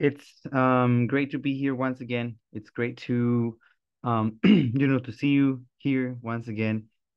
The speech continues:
So this evening, we are going to be working or, um, learning more about the verb be, because we're going to be using,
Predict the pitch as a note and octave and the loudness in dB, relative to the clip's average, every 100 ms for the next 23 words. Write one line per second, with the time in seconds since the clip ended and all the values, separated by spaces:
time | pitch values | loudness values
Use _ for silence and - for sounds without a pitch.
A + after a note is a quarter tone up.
0 | _ _ - D3 - _ _ _ _ - | _ _ 0 0 0 _ _ _ _ 0
1 | E3+ E3 G3+ F#3+ G#3 G3+ D3 D3 D#3 D#3 | 2 4 2 4 4 2 -4 -2 0 0
2 | C3+ C3+ C3+ C3 B2+ B2+ A2+ A2+ A2 B2 | -2 -4 -4 -4 -6 -6 -4 -6 -4 -2
3 | A#2+ A#2 G#2 G2+ G2 G2+ F2+ G#2 G2+ G#2+ | 0 -2 -4 -4 -2 -4 -4 -6 -2 -2
4 | A#2 A#2 B2 G#2+ G#2 A2 A2 - F#2+ G2+ | 0 2 0 0 0 0 -2 -12 -4 -2
5 | G2 F#2+ A2 A2 A2 G2 - _ _ _ | -2 -2 -2 -2 -6 -6 -10 _ _ _
6 | A2 - G2+ G2+ G2 G2 G2 G2+ G#2 G#2+ | -8 -4 -4 -4 -4 -4 -6 -6 -4 -2
7 | G#2 G2 G2+ G2 | -2 0 -2 -2